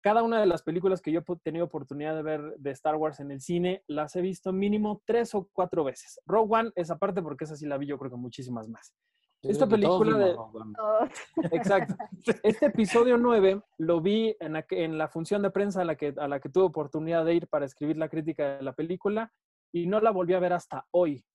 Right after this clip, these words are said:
Speaker 1: No, no regresé, no tuve ganas de ir al cine a verla otra vez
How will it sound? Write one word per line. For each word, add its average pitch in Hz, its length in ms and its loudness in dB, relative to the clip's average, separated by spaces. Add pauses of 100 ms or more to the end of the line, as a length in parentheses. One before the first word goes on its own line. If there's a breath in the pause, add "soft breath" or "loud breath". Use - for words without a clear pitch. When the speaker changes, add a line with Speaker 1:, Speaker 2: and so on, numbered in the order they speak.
(500)
Speaker 1:
No, 202 320 0
no 208 180 2
regresé, 214 480 0
no 226 120 -2
tuve 262 240 0
ganas 202 360 -2
de 165 120 0
ir 175 100 2
al 175 100 -2
cine 175 200 -8
a 165 40 -4
verla 165 300 -4
otra 147 200 -6
vez 160 360 -4